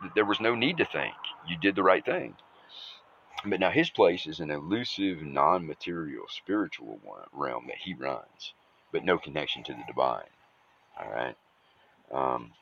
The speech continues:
and this is based on a lot of different kinds of references, but, you know, that's the basic premise of it. Um,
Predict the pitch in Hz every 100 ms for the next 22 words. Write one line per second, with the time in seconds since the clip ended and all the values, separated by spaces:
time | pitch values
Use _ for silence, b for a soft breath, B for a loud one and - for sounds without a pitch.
0 | _ 104 143 - 113 90 92 - 73 60
1 | 62 65 65 - - 65 60 57 60 -
2 | - - - - - - 170 85 92 -
3 | - 95 - - 82 67 - - - _
4 | _ _ - _ _ 76 78 73 69